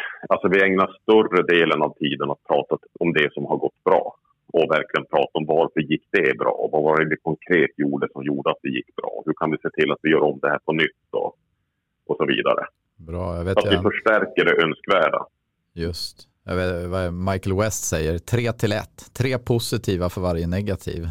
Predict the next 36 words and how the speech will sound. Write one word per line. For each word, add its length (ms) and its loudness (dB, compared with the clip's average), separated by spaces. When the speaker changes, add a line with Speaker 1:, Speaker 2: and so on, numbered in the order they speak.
Speaker 2:
Det 60 -4
är 40 -2
ungefär 280 -2
vad 160 -4
vi 100 -2
kan 300 -4
<laughs> 180 -8
mäktar 540 0
med. 300 -2
Speaker 1:
Ja, 400 4
det 80 2
finns 200 4
ju 60 2
olika 380 2
såna 140 2
här, 260 4
man 120 2
har 60 4
ju 80 0
till 80 2
och 60 4
med 140 -2
försökt 200 0
sätta 260 -2
någon 120 -2
sån 100 -2
här 60 2
exakt 440 -4
kvot, 280 0
men 120 -2
det 100 2
här 200 4
har 100 2
väl 80 0
blivit 320 2
lite 200 -2